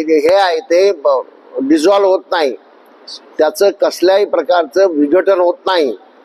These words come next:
ते नाहीसं होत नाही. निसर्गाचा नियम असा आहे की प्रत्येक गोष्ट नाहीशी होते, म्हणजे तुम्ही आम्ही पण नाहीसे होणार, परंतु हे मटेरियल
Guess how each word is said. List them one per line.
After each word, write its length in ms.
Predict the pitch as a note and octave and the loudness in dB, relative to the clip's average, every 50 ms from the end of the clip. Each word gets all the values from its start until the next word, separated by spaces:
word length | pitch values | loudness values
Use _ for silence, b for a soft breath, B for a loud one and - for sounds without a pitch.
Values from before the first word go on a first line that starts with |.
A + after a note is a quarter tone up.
| _ _ - - - - - - - - - | _ _ -20 -20 -20 -20 -20 -20 -20 -4 -2
ते 100 | E3+ F3+ | 0 0
नाहीसं 500 | E3+ E3 D#3 D#3 E3+ F3+ E3+ - G3+ G3+ | 2 0 2 2 0 0 0 0 0 0
होत 200 | F3+ F3+ F#3 F#3+ - - | 2 2 0 -2 -2 -2
नाही. 300 | G#3+ G3+ G3 F3 C#3+ B2 - - - - - - - - - - - - - - - | -2 0 0 0 -2 -2 -6 -8 -16 -20 -20 -20 -20 -20 -20 -20 -20 -20 -20 -4 0
निसर्गाचा 720 | C#3 D3+ D#3+ D3+ - - G#3 G#3 F#3+ G3+ G3 E3+ D3+ G3+ F#3+ | 2 2 2 0 0 0 0 2 2 0 -2 0 0 0 0
नियम 360 | F3+ F3+ F3 F#3+ G3+ G3+ G3 | 2 2 2 2 2 2 0
असा 220 | F3+ - - F3+ | -2 -2 0 0
आहे 80 | F3+ F3+ | 0 0
की 140 | D#3+ - G3 | 0 -2 -4
प्रत्येक 480 | F#3 - E3+ D3+ C#3 - - G3+ F#3+ D#3+ D3 | -2 0 -4 -4 -4 -4 -2 -4 -4 0 0
गोष्ट 280 | E3 E3+ D3+ - - | -2 -2 -2 0 -2
नाहीशी 440 | F#3 E3+ F3 E3 E3 D3+ - - E3 | 0 0 2 0 0 -2 0 0 2
होते, 280 | D#3 C#3 A#2 - A#2+ A2+ - - _ _ _ _ - _ - | 2 2 0 -2 -4 -4 -4 -14 _ _ _ _ -20 _ -4
म्हणजे 180 | C3+ D#3 F3+ F3+ | 0 0 0 0
तुम्ही 320 | F3+ - E3+ E3 E3+ F#3 | 0 -2 0 2 2 2
आम्ही 260 | F#3+ F3+ E3+ E3+ F#3 | 2 2 2 2 0
पण 240 | F#3+ - F#3+ F#3 F3+ | 0 0 0 0 0
नाहीसे 380 | F3 E3 D#3+ D#3+ D#3+ C#3+ - E3+ | 0 0 0 0 -2 0 0 0
होणार, 320 | D#3+ D3 C#3+ C3 A#2+ A2 - - - - - - - - - - - - - - - - - - - - | 2 2 0 -2 -4 -6 -8 -14 -20 -20 -20 -20 -20 -20 -20 -20 -20 -20 -20 -20 -20 -20 -20 -20 -8 -4
परंतु 760 | D3 D#3 E3+ F3+ E3+ D3+ - - G#3 G#3 G#3 G3+ G3+ G3 D#3 C#3+ | -2 0 0 0 -2 -2 -2 0 2 2 4 4 2 0 0 -4
हे 300 | D#3 D3 D3+ F3 F#3+ G3 | -4 -2 0 2 2 0
मटेरियल 760 | F3+ F3+ F3 - - F3+ F3+ E3+ E3+ F3 E3+ E3+ F3+ F#3 F#3+ | 0 -2 -4 0 0 0 2 2 2 2 2 2 2 0 -2